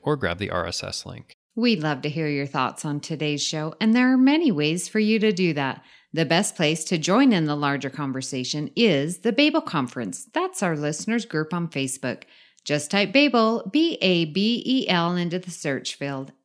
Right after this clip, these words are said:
Speaker 2: on Facebook, and it will come right up.
Speaker 1: If you'd like to send us an email, you can use the form on our website at trek dot F M slash contact.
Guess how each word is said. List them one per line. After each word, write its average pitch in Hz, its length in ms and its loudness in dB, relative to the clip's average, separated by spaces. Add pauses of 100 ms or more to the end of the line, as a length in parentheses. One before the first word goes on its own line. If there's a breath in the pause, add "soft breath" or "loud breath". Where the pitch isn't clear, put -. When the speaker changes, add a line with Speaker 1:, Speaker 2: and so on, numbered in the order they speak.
Speaker 2:
on 160 200 -4
Facebook, 135 580 -6 (100)
and 143 200 -4
it 104 100 -6
will 135 100 -4
come 123 360 -8
right 127 260 -4
up. - 300 -10 (680)
Speaker 1:
If 123 220 2
you'd 104 140 2
like 123 160 4
to 123 100 -2
send 110 220 2
us - 160 -2
an 107 80 2
email, 196 320 0
you 113 160 2
can - 120 -2
use 107 140 2
the 107 80 -2
form 120 280 0
on 104 100 4
our 101 80 2
website 123 440 0
at 92 200 0
trek - 300 -2
dot 98 180 2
F 95 180 -2
M 113 140 0
slash 98 340 -2
contact. - 720 -6